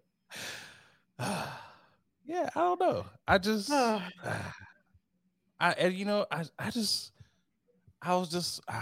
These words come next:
Speaker 1: <sighs> I don't know. I, I'm not, I'm just not upset with. The only thing that bothers me, I don't even say it bothers me about this, though, is, and let me, maybe, maybe I'm wrong. I'm gonna ask you how you feel about this. Does this open up,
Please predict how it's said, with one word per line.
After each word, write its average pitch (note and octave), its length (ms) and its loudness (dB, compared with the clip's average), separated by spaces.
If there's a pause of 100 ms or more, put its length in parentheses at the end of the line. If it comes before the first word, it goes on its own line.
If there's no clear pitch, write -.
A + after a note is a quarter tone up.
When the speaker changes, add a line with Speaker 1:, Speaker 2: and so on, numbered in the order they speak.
Speaker 1:
<sighs> - 260 -12
I D3 120 4
don't C3 140 6
know. F#2 140 -2
I, E3+ 180 6
I'm F3+ 200 6
not, G3+ 320 2
I'm D3+ 180 2
just D3+ 140 -6
not E3 160 6
upset C#3+ 400 -2
with. F#2+ 160 -4
The B2 160 -2
only E3+ 280 2
thing C3+ 600 -2 (840)
that A2 260 -2
bothers A2+ 420 4
me, A2+ 380 2 (400)
I - 60 4
don't D#3+ 80 8
even D#3+ 80 8
say D3 160 2
it F#2+ 120 -4
bothers G2+ 280 2
me A2+ 140 2
about G2+ 360 -2
this, G#2 200 -4
though, G#2+ 360 -2 (480)
is, G#2+ 460 2
and A2 100 0
let C#3+ 80 6
me, C3+ 80 2
maybe, C#3+ 220 4
maybe C#3 280 4
I'm B2 140 4
wrong. G#2+ 160 0
I'm G2+ 100 -2
gonna G2+ 120 0
ask G#2+ 160 -2
you - 40 -2
how G2+ 40 0
you G2 100 -4
feel F#2 140 -6
about F2 200 -4
this. F2+ 160 -8
Does G2+ 300 -2
this C#3+ 380 2
open B2 400 2
up, G#2 340 0